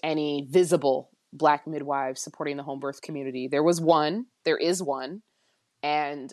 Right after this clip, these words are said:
uh, she by choice stays kind of off the grid, and I understand why, but she's it for,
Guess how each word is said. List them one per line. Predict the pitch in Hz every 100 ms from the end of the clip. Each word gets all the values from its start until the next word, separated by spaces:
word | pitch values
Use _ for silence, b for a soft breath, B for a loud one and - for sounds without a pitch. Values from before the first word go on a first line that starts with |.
| -
uh, | 151 147 -
she | - 202
by | 170
choice | 165 269 269 131 - -
stays | - - 160 151
kind | - 151 151
of | 151
off | 127 143 -
the | 160
grid, | 156 147 156 214
and | 160
I | 147 120
understand | 147 147 - 151 135 135
why, | 123 127 190 - b b b b _ _
but | 170 -
she's | - 220 190
it | 262 - _ _ -
for, | 170 160 156 156 151